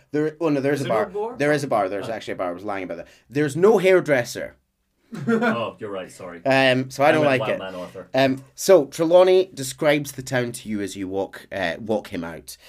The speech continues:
Speaker 1: Um, he says the whole town is trapped in an ancient feud between two families, the Greys and the Braithwaites. Two plantation houses who have decades of dispute,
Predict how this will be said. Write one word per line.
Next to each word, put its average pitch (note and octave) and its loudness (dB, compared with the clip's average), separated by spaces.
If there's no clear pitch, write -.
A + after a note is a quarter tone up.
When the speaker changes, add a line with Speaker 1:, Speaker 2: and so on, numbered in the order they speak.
Speaker 1:
Um, G#2 0
he B2+ -12
says E3 0
the C#3+ -4
whole F#3 4
town A#2+ -2
is G#2+ -12
trapped - -2
in A2 -8
an B2 -6
ancient D3 -2
feud B2+ -6
between G#2+ -10
two C3 -2
families, G2 -8
the A#2 -8
Greys D3 2
and G#2+ -6
the - -8
Braithwaites. G3 -8
Two F#3+ -2
plantation F3+ 0
houses D3 -2
who B2 0
have B2+ -2
decades C#3+ 0
of C3 -6
dispute, A#2 -10